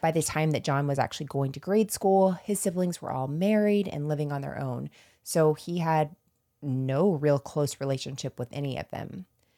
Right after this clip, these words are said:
Saying that John grew up privileged would really be an understatement.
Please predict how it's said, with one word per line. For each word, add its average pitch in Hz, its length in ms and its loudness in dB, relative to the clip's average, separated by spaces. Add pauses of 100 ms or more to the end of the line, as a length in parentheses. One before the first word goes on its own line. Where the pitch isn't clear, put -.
(640)
Saying 269 360 2
that 214 120 4
John 156 280 2
grew 147 180 2
up 143 220 0
privileged 185 680 0
would 151 160 -4
really 233 240 0
be 214 140 0
an 170 160 0
understatement. 131 880 -4